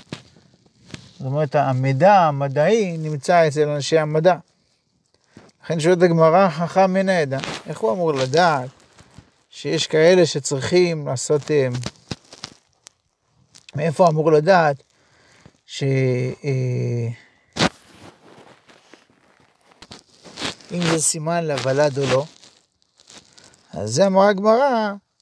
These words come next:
שבעצם אותו חכם שאנחנו מדברים, אמר רב פפא, מדובר ברועה עצמו.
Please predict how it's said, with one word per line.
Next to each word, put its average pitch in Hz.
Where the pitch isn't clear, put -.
שבעצם 156
אותו 151
חכם 180
שאנחנו 156
מדברים, 170
אמר 165
רב 175
פפא, 175
מדובר 175
ברועה 151
עצמו. 143